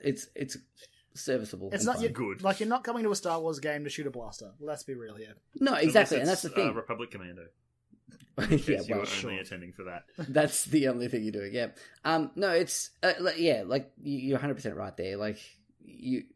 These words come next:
Speaker 1: the shooting is, is fine and serviceable, but you really just wanna get to those points where you get to be, you know, flying an X-Wing or, you know, being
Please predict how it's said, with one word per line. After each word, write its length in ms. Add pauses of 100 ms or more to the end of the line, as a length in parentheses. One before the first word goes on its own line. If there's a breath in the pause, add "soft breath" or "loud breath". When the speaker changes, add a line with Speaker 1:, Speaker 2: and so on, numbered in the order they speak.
(140)
Speaker 1:
the 140
shooting 340
is, 180
is 240
fine 240
and 100
serviceable, 380
but 200
you 100
really 180
just 140
wanna 120
get 120
to 60
those 160
points 360
where 120
you 100
get 140
to 80
be, 280 (540 soft breath)
you 120
know, 220 (680)
flying 420
an 60
X-Wing 480
or, 640
you 140
know, 260 (440)
being 520